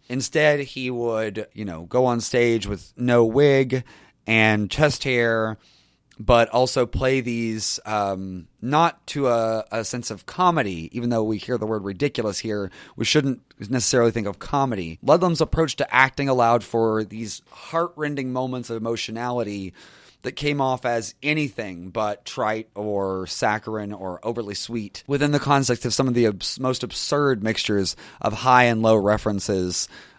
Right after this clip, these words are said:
um, where all culture, both pop culture and high culture,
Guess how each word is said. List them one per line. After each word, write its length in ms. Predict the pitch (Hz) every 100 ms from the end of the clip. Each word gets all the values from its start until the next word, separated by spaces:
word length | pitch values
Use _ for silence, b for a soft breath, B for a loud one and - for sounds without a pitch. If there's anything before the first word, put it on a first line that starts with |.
| B
um, 400 | 101 98 95 90 -
where 160 | 120
all 260 | - 127 147
culture, 680 | 147 110 104 - 76 62 - _
both 300 | 120 113 -
pop 260 | 139 143 -
culture 600 | 143 123 - 117 113 -
and 280 | 104 107 104
high 200 | 110 101
culture, 640 | 95 101 - 104 95 90